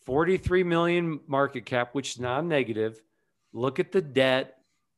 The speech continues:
five point two seven. Look at the R O A, R O E, re-, return on assets, return on equity, return on investments.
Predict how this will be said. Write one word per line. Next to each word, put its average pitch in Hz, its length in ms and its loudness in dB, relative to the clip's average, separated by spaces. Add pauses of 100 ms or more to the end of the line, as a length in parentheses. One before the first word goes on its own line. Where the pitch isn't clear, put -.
(600)
five 123 280 2
point 156 300 2
two 160 220 -4
seven. 135 680 0 (1160)
Look 143 280 -2
at 180 380 0
the 143 140 6
R 147 420 4
O 170 160 6
A, 156 320 6
R 156 420 4
O 170 220 6
E, 156 260 2
re-, 139 220 -2
return 131 560 0
on 170 220 2
assets, 143 720 -2
return 147 420 0
on 160 180 2
equity, 139 480 0
return 135 520 0
on 156 160 2
investments. 139 720 -2